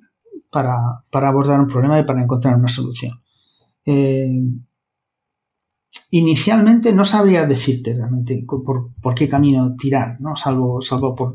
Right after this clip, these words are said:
eh, el consejo anterior, ¿no? que, que te acabo de dar. Eso sí, si uno implementa una solución, eh,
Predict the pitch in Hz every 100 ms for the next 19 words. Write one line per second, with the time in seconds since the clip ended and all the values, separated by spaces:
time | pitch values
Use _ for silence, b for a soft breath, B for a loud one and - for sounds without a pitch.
0 | - - 127 131 127 - 143 131 131 127
1 | 151 151 139 123 131 123 139 151 131 127
2 | 139 - 127 135 135 131 123 117 b b
3 | b b - - 160 - 120 - B B
4 | B B - - 165 165 214 254 240 214
5 | 185 170 170 165 165 160 - 151 131 156
6 | 147 135 131 147 139 135 131 127 120 120